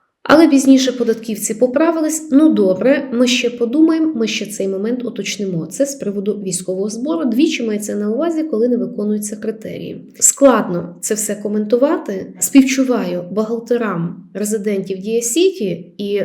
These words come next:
хочу сказати вам: не хвилюйтеся. У найближчий час, вірю в те, що Мінцифри виступить ініціатором якогось роз'яснення такого комплексного,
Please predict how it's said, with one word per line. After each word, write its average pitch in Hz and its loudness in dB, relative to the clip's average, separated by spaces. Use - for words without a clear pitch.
хочу 247 -2
сказати 208 -6
вам: 196 -6
не 233 0
хвилюйтеся. 190 -4
У 214 0
найближчий 208 -2
час, 302 -4
вірю 185 2
в - -20
те, - 2
що 190 0
Мінцифри 233 -2
виступить 220 0
ініціатором 233 -2
якогось 226 2
роз'яснення 214 -4
такого 208 -4
комплексного, 202 -4